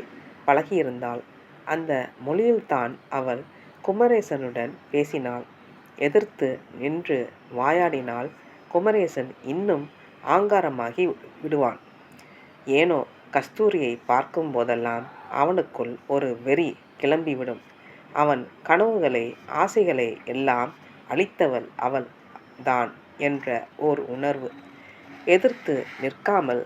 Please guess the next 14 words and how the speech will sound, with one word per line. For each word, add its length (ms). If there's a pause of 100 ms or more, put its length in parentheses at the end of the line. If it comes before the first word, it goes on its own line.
(140)
பணிந்து 440
போவதும், 520 (340)
பிறந்த 420
வீட்டில் 500
சண்டை 420
போட்டு 400 (240)
பணம் 340
வாங்கும் 440 (580)
சாமர்த்தியமும் 920 (160)
இல்லாமல் 600 (140)
கஸ்தூரி 540 (120)
இருந்தாள். 480 (1600)
அவளை 320 (140)
கழற்றிவிடவும் 920